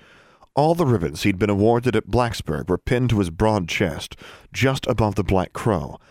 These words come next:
outlined in silver that occasionally turned its head right or left, and flapped its wings or made grasping movements with its talons. The creases on his sleeves and trouser legs were razor sharp. Maximilian regarded his sister silently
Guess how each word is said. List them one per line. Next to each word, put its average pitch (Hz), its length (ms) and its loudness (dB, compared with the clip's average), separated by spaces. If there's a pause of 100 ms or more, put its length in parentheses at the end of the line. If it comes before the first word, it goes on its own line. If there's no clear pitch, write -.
(280)
outlined 117 420 2
in 95 120 2
silver 95 480 -2
that 87 100 -4
occasionally 104 540 2
turned 104 280 0
its - 180 -6
head 104 240 2
right 95 240 2
or 90 80 2
left, 92 400 -2 (440)
and 101 160 -2
flapped 123 300 -2
its - 140 -8
wings 117 360 0
or 87 60 -2
made 90 180 0
grasping 101 480 -2
movements - 400 -6
with 92 100 -4
its - 200 -6
talons. 80 560 -4 (480)
The 98 100 -4
creases 110 360 2
on 92 100 0
his 92 120 0
sleeves 92 480 -2
and 87 120 0
trouser 104 380 -2
legs - 280 -12
were 87 100 0
razor 87 400 -2
sharp. - 460 -4 (1300)
Maximilian 113 640 2
regarded 117 380 2
his 104 140 2
sister 98 340 0
silently - 640 -6